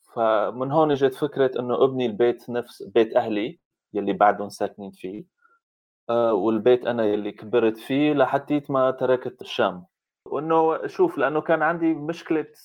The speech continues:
وقت الحرب، كان عندي مشكلة إنه يصير شيء خوف، في خوف كبير كان، ولهلأ في طبعا، إنه يصير شيء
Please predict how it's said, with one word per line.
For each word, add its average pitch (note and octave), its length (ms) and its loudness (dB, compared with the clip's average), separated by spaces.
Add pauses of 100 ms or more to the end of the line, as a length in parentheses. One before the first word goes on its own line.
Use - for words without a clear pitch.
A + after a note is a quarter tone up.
(180)
وقت B2 320 -2
الحرب، C3+ 400 0
كان C#3+ 220 -6
عندي C#3 220 0
مشكلة C3+ 460 0
إنه C3 340 0
يصير C3+ 280 -2
شيء A#2 360 -2
خوف، - 520 4
في A#2+ 140 -6
خوف B2 300 2
كبير A#2 320 -4
كان، A#2 340 -4 (500)
ولهلأ B2 440 2
في - 180 -2
طبعا، F#2 440 0
إنه B2 180 -4
يصير C3+ 260 -6
شيء C3 400 -4